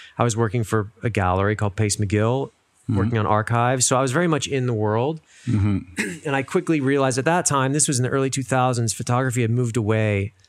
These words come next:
Speaker 1: very far away from my style of photography, which was, like, small books, black and white.
Speaker 2: Yeah.
Speaker 1: And it was into these giant Gursky and Struth and, and
Speaker 2: Yeah.
Speaker 1: kinda like this, it was, at the time, it was, like, this Yale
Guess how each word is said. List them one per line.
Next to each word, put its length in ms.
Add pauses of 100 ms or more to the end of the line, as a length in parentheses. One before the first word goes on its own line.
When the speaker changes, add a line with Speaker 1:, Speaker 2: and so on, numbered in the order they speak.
(120)
Speaker 1:
very 180
far 300
away 200
from 180
my 140
style 200
of 80
photography, 460
which 180
was, 140
like, 120
small 380
books, 520
black 340
and 80
white. 240
Speaker 2:
Yeah. 140 (460)
Speaker 1:
And 140
it 60
was 160
into 160
these 320 (260)
giant 640 (300)
Gursky 800 (100)
and 260 (240)
Struth 680
and, 540 (180)
and 140
Speaker 2:
Yeah. 80
Speaker 1:
kinda 240
like 180
this, 220
it 100
was, 160
at 160
the 60
time, 280
it 60
was, 100
like, 140
this 180
Yale 640